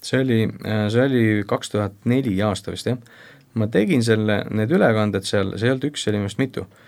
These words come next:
Ja sellest läks mööda, läkski kuu või kaks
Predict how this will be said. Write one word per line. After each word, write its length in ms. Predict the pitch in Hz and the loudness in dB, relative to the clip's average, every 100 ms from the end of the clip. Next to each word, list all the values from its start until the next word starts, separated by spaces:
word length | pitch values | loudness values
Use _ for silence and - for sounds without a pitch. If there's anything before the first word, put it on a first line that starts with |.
| - _ - | -20 _ -2
Ja 240 | 107 107 104 101 101 98 98 - | 4 6 8 6 4 2 0 -2
sellest 560 | - - - 123 117 - | -4 -4 0 0 -2 -4
läks 160 | 110 147 | -6 0
mööda, 240 | 165 101 | 0 2
läkski 280 | 117 - - | 0 -2 -10
kuu 220 | - 170 139 | -4 0 2
või 140 | 101 | 2
kaks 320 | 127 - - | 2 0 -6